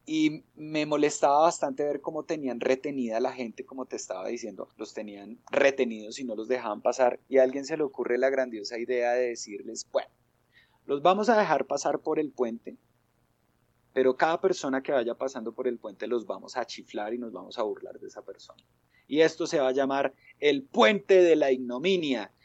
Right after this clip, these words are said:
Y todo el mundo suelta la carcajada, "Sí, el puente de la ignominia". Y esto yo lo cuestioné.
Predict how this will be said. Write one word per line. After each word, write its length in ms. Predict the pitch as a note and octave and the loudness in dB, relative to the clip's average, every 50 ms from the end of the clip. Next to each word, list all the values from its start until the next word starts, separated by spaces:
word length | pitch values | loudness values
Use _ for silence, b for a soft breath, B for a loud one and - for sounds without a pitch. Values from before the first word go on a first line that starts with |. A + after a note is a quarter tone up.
| b b _ | b b _
Y 120 | C3+ B2+ | -2 2
todo 160 | - - C3+ | 6 6 6
el 80 | C#3 C#3 | 6 6
mundo 300 | D3 D3 D3 C#3+ C#3+ C#3 | 2 -2 -2 -2 -2 -2
suelta 420 | - - D3+ C#3+ C3+ C3 - D3+ | 2 6 6 6 6 4 2 0
la 140 | C#3+ C3+ C3+ | 2 2 2
carcajada, 680 | - D3 C3 B2+ B2+ - A#2+ A#2 G#2+ A#2 A#2 A#2+ A#2+ B2+ | 2 2 2 2 0 0 -2 0 4 6 6 6 6 4
"Sí, 140 | - - | 2 2
el 360 | C4 C#4+ C#4 C4+ B3+ A#3+ A3+ - | 2 2 4 4 4 2 2 0
puente 360 | - A#3 A#3 A3+ A3 - A3+ | 0 0 0 0 0 0 0
de 80 | G#3+ | 2
la 100 | G3+ G3 | 2 2
ignominia". 440 | F3+ E3 D#3 D3+ E3+ F3+ D#3+ C3 - - _ _ _ _ _ _ _ _ _ _ _ _ _ _ _ _ | 2 0 -2 -4 -2 -2 -2 -2 -4 -8 _ _ _ _ _ _ _ _ _ _ _ _ _ _ _ _
Y 140 | C3+ D3 | 2 4
esto 240 | D3 C#3+ - - E3 | 4 4 4 2 0
yo 160 | D3+ D#3+ D#3+ | 2 4 4
lo 160 | D#3 D#3+ D#3 - | 4 2 0 0
cuestioné. 640 | - D#3+ A#2 - - - A#2 A#2+ F3 G3 - - | -2 -4 -4 -4 -6 -8 -8 -6 -6 -6 -8 -8